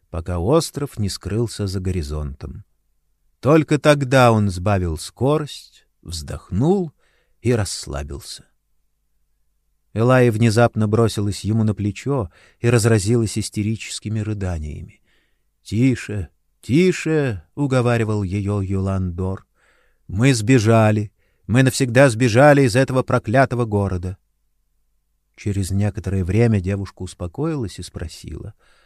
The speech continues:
«И куда теперь?» Со свойственным ему расчетливым скептицизмом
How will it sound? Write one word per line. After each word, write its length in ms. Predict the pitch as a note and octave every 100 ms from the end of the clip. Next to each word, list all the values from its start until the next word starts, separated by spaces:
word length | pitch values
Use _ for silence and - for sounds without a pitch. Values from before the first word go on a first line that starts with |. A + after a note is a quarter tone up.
| _ _ _ _
«И 80 | -
куда 320 | C3+ B2 B2
теперь?» 500 | B2 A#2+ - A#2 - _ _ _ _ _ _ _ _ _ _
Со 200 | - C3+
свойственным 760 | D3 A#2+ F#3 G#3+ - E3 E3 D#3
ему 300 | C#3+ C3+ C#3+
расчетливым 840 | C3+ A#2 - C3+ C3+ A#2+ A#2 A#2
скептицизмом 1160 | G#2 - G2+ - F#2+ - G3+ A3 B2 A#2 G#2+ F#2+